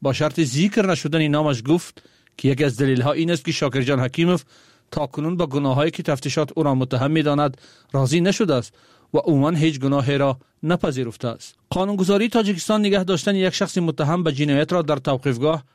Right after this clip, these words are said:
همگی هفتاد و دو ساعت اجازت می‌دهد که بعد از آن باید دستور یا سانکسیای بازداشت او صادر شود که با قرار دادگاه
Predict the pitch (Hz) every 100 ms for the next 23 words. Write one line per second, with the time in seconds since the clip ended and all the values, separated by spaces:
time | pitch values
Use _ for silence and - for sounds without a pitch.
0 | - 151 143 135 143 139 139 120 127 143
1 | 135 - 151 165 175 196 170 117 120 -
2 | - 131 160 175 165 175 - 139 151 143
3 | 135 131 - 170 156 131 156 160 170 160
4 | 143 135 127 143 147 151 143 - - -
5 | 135 131 165 190 175 - 185 - _ -
6 | 139 131 139 143 175 165 170 151 160 151